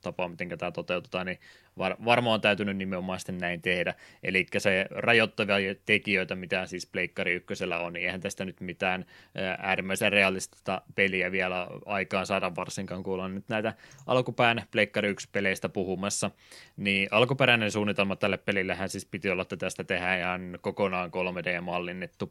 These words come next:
peli, että kaikki taustat ja muutkin olisi myös, ää, täysin kolmiulotteisia ollut, mutta eihän tuosta Pleikkari yksi parasta niin ihan siihen vielä, ää, olisi riittänyt, että se olisi ollut vasta seuraava konsolisukupolvi, kun siihen,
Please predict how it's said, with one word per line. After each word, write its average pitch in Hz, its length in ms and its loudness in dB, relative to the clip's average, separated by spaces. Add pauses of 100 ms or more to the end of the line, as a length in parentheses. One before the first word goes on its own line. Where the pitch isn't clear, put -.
peli, 92 400 0
että 92 140 -14
kaikki 87 240 -8
taustat 87 400 -6
ja 90 60 -4
muutkin 90 380 -6
olisi 95 180 -6
myös, 95 200 -4 (360)
ää, 92 220 -4
täysin 98 340 2
kolmiulotteisia 90 920 -2
ollut, 110 400 -2 (280)
mutta 98 600 -2
eihän 92 260 0
tuosta 95 440 0 (140)
Pleikkari 95 380 -2
yksi - 220 -8
parasta 95 400 -2
niin 92 140 -4
ihan 92 420 -6
siihen 90 360 -4
vielä, 95 280 2 (400)
ää, 107 120 -8 (180)
olisi 139 300 2
riittänyt, 110 440 4
että 104 160 -6
se 101 80 -2
olisi 98 140 -4
ollut 95 180 -2
vasta 95 220 -6
seuraava 92 360 -2
konsolisukupolvi, 92 1080 -6
kun 92 140 -8
siihen, 92 300 -2